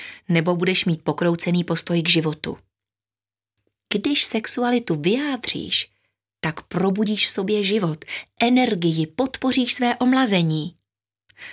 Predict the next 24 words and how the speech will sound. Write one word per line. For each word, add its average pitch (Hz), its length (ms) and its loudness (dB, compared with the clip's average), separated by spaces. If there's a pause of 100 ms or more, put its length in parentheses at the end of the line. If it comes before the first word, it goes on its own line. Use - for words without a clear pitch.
(340)
Zdravě 185 640 2
vyjadřovaná 190 800 0
kundalíny 208 680 0
energie 156 540 0 (140)
se - 160 -4
kultivuje 196 600 0
sama. 170 480 -2 (560)
Prostě 170 540 -2 (240)
postupuje 240 840 -4
do 180 140 0
vyšších 214 440 -2
čaker. 170 440 -4 (2500)
Připadá 190 480 2
mi, 208 100 0
že 202 120 0
už 190 140 -4
toho 202 220 -2
kázání 185 720 0
je 202 80 -2
dost. 175 480 -2 (1120)
Chci - 140 -4
to 277 120 0
skutečně 202 580 -2
zkusit, - 580 -6